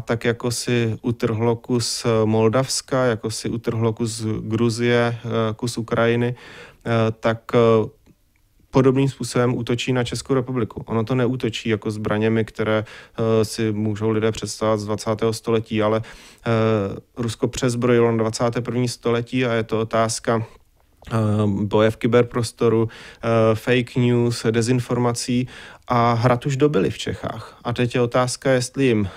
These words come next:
zůstane po novém roce, jestli, eh, jestli současný prezident na Pražském hradě zůstane, nebo jestli, jestli si tam zvolíme někoho jiného. A já doufám, že tam zvolíme někoho jiného, který nebude tak,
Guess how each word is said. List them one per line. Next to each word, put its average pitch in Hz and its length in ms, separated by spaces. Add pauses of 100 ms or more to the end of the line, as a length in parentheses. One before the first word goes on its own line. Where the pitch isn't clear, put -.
(100)
zůstane 110 720
po 127 120
novém 117 300
roce, 120 280
jestli, 120 420 (400)
eh, 113 220
jestli 117 260
současný 120 440
prezident 117 480
na 117 200
Pražském 120 340
hradě 117 260
zůstane, 120 540 (320)
nebo 120 240
jestli, 117 600 (100)
jestli 117 680
si - 140
tam 117 180
zvolíme 113 320
někoho 113 340
jiného. 110 300
A 117 40
já 113 80
doufám, 107 420
že 110 80
tam 113 180
zvolíme 110 360
někoho 110 280
jiného, 113 320
který 120 300 (360)
nebude 120 340
tak, - 240